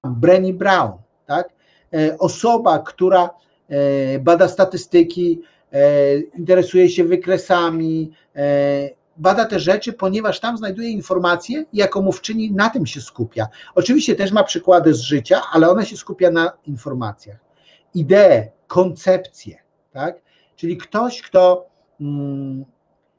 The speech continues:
widzi jakieś idee, koncepcje i je przekazuje. E, no, przykładami mogą być, e, nie wiem, filozofowie różni, tak? E, oni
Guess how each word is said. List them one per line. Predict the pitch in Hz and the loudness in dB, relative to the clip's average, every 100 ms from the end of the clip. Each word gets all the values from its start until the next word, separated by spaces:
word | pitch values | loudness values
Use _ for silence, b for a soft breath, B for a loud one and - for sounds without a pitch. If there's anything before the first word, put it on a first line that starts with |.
| _ _ _ - | _ _ _ -8
widzi | 147 220 226 175 | -2 0 2 2
jakieś | 160 - 156 | 2 0 -6
idee, | 156 170 208 196 | 0 4 4 2
koncepcje | 180 160 202 202 233 | 0 0 -4 -8 -10
i | 233 190 | -10 -4
je | 208 | -2
przekazuje. | 208 - 214 208 - 220 147 107 - _ _ _ _ _ - | -2 -6 -4 -6 -6 -6 -6 -8 -12 _ _ _ _ _ -8
E, | 143 143 147 - _ _ _ 202 | -4 -4 -8 -18 _ _ _ -8
no, | 208 - | -8 -8
przykładami | - 180 196 185 202 208 160 | -12 -2 2 4 2 2 2
mogą | 165 165 | 2 4
być, | 160 160 - _ _ _ | 2 0 -2 _ _ _
e, | 139 151 | -2 0
nie | 170 | 2
wiem, | 147 - | 0 -4
filozofowie | - 196 185 180 185 139 123 | -4 0 0 2 2 2 -2
różni, | 110 104 - _ _ _ _ | -8 -10 -16 _ _ _ _
tak? | 143 165 - _ _ _ _ | -10 -10 -12 _ _ _ _
E, | 139 147 - | -10 -10 -6
oni | 196 214 214 | -4 -4 -8